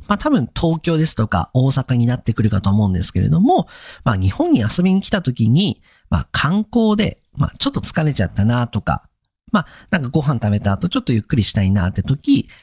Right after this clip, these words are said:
ぜひぜひ今日のエピソードを思い出してもらって、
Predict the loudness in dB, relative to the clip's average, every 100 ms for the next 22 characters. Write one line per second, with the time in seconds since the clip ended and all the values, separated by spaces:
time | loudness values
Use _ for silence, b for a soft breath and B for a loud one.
0 | b -4 0 2 0 0 -2 -4 _ -4
1 | 0 2 2 0 _ -6 -4 -4 -2 0
2 | 2 2 0 -2 0 2 2 2 0 0
3 | 0 0 -2 _ -2 -2